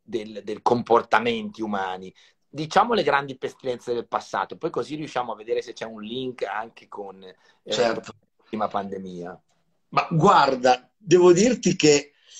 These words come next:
Speaker 2: le, le, le antiche pandemie avevano chiaramente gettato nello sconforto la popolazione che si era rifugiata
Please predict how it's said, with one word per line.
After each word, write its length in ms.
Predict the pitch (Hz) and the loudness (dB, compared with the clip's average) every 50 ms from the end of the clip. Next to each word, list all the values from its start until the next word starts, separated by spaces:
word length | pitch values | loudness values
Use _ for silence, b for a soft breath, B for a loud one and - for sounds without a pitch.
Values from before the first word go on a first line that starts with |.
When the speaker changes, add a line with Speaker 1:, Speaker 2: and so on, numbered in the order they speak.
| b b | b b
Speaker 2:
le, 340 | - 139 131 139 147 151 147 | -2 2 6 6 6 6 6
le, 300 | 139 143 147 151 147 - _ | 4 4 4 4 4 2 _
le 160 | 156 151 156 | 4 6 6
antiche 560 | 156 156 156 - - 202 254 - - 202 185 | 6 6 2 2 2 0 0 4 4 2 4
pandemie 1120 | - - 160 156 160 156 139 143 143 139 147 151 175 202 214 202 170 143 127 117 117 117 - | 4 4 6 6 6 6 8 8 6 6 6 6 6 6 8 6 6 6 6 4 4 0 -2
avevano 460 | - 113 110 - 120 123 123 127 123 | -2 -2 0 2 2 2 4 2 2
chiaramente 460 | 110 - 117 110 123 139 147 151 139 | 2 2 2 4 4 2 2 2 0
gettato 1040 | - - 127 135 - _ _ _ 135 127 131 143 143 - 143 135 127 120 113 - _ _ _ _ _ _ _ _ | 2 4 2 2 2 _ _ _ 2 4 4 2 2 4 6 8 8 8 8 6 _ _ _ _ _ _ _ _
nello 320 | - 123 139 156 156 156 | 2 6 8 10 10 8
sconforto 1120 | 147 - - - - - 156 151 151 147 131 - - - 151 151 160 170 175 165 - - 147 | 8 6 2 2 2 4 4 6 6 4 0 -4 2 4 6 8 8 8 6 4 4 4 4
la 80 | 131 | 4
popolazione 720 | 123 120 107 - 135 135 127 - - - 139 156 170 180 151 | 4 0 2 2 2 2 2 0 -2 4 6 6 8 8 6
che 140 | - - 113 | 2 2 -2
si 180 | - - 117 | 0 2 2
era 260 | 123 127 123 117 120 - _ _ _ _ _ _ _ | 4 4 4 4 4 0 _ _ _ _ _ _ _
rifugiata 1300 | - 110 123 139 135 - - 127 139 123 - 135 127 127 131 131 127 - - 139 139 135 131 - _ | 0 2 4 4 4 2 0 -4 -2 2 4 4 6 6 4 4 4 4 4 6 6 4 2 0 _